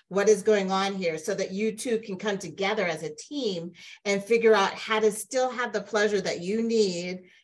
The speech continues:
and deserve, and also make sure that your partner is comfortable and they're not having discomfort. Uh, and, uh, it, when you two get to be creative with this, then you figure it out,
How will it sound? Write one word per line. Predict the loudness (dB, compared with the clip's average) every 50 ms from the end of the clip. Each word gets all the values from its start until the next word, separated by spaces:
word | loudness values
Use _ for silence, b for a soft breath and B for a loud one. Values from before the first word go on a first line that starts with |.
| B -4
and | -2 0 4
deserve, | 6 6 6 6 4 2 2 2 0 -2 -4 -6 -12 B B B B B 0
and | 2 2 2 2
also | 2 2 4 4 2 2 2 2 2 4
make | 2 2 -2 -2 -4
sure | -2 -2 -2
that | -2 -2 -2 -4 -4 -4 -6 -10 -8
your | -2 -2 0 0 -2
partner | -2 -4 -4 -4 -2 0 -2
is | -2 -2 -4
comfortable | -8 -6 -6 -6 -6 -6 -4 -2 0 0 0
and | 0 -2
they're | -4 -4 -4
not | -2 -2 -2 -2 -4 -6
having | -12 -10 -8 -6 -6 -8 -8
discomfort. | -6 -8 -8 -8 -8 -10 -6 -6 -6 -6 -6 -8 -10 -10 -10 -16 -20 B B B B B B 0
Uh, | 2 2 2 0 0
and, | -2 0 0 0 -2 -4 -4 -6
uh, | -6 -6 -6 -8 -10 -12 _ _ -8
it, | -8 -8 -8 -8 _
when | -2 2 4 4 4 4
you | 4 2 2
two | 2 -2 -8 -6 -4 0
get | 2 2 2 0
to | -4 -8
be | -6 -8 -8
creative | -8 -4 0 2 2 2 2 0 -4 -4
with | -4 -2 0
this, | 0 0 -2 0 -2
then | -2 -2 0
you | 0 -2 0
figure | 2 2 2 2 2 0
it | 0 0 -2 -4 -4
out, | -4 -2 -2 -4 -6 -8